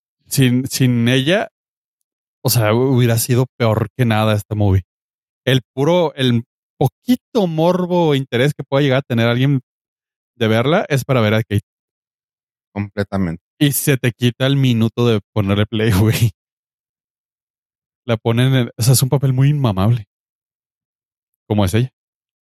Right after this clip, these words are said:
Speaker 2: Oye, y, pues, bueno, ¿la recomiendas tú, Pollo? No. Miedosa dice que para
Speaker 1: No.
Speaker 2: verla cuando no estás haciendo nada, así que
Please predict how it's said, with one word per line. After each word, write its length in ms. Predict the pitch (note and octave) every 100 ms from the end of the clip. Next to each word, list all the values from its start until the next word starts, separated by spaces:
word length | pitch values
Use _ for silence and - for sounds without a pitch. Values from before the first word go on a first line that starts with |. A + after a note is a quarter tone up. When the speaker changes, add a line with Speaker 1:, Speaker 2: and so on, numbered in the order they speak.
| _ _ _ _ _ _ _ _ _ _ _ _ _ _ _ _
Speaker 2:
Oye, 380 | B2 B2+ B2 G#2+ _ _ _ _ _ -
y, 680 | D#3 D3+ D#3 D#3 D#3 C#3+ - _ _ _ _ _ _ _ _ _ _ _ _ _ _
pues, 100 | B2
bueno, 220 | B2+ A#2 - _
¿la 180 | C3+ C3+
recomiendas 540 | C#3 C#3+ D#3 F#3+ G#3
tú, 120 | A#3
Pollo? 260 | - A3+ D3+
No. 280 | A2 E2 - _ _ _ _ _ -
Miedosa 580 | C3 C#3 E3 G#3+ A3+ -
dice 260 | D#3+ D#3 F3
que 100 | E3
para 220 | B2 C3
Speaker 1:
No. 60 |
Speaker 2:
verla 200 | A2+ B2
cuando 220 | D3+ C#3+ A#2+
no 80 |
estás 200 | B2 C3+ C3
haciendo 180 | C#3 C3+
nada, 240 | D3+ G3+
así 200 | D#3 C3 -
que 320 | D3+ C#3+